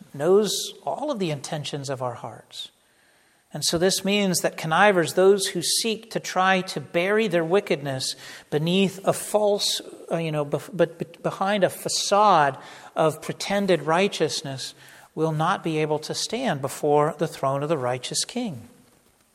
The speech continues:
Verse six, hypocrites. "Many a man proclaims his own steadfast love, but a faithful man who can find?" We can say that hypocrites are another class of deceiver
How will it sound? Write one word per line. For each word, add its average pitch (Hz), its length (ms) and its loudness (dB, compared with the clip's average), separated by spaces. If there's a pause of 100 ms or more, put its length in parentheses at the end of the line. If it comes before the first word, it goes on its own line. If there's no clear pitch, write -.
(320)
Verse 147 320 -2
six, - 480 0 (600)
hypocrites. - 800 -4 (880)
"Many 208 300 8
a 247 40 6
man 226 560 4
proclaims 208 720 4
his 156 200 0
own 214 200 6
steadfast 202 760 4
love, 165 280 6
but 165 100 2
a 147 60 0
faithful 196 440 2
man 131 220 -4
who 208 220 0
can 214 160 -4
find?" 165 420 -4 (960)
We 302 80 -4
can 302 100 2
say 269 220 8
that - 260 4
hypocrites 233 800 2
are 175 80 8
another 202 320 10
class 226 640 8
of 185 100 0
deceiver 165 680 2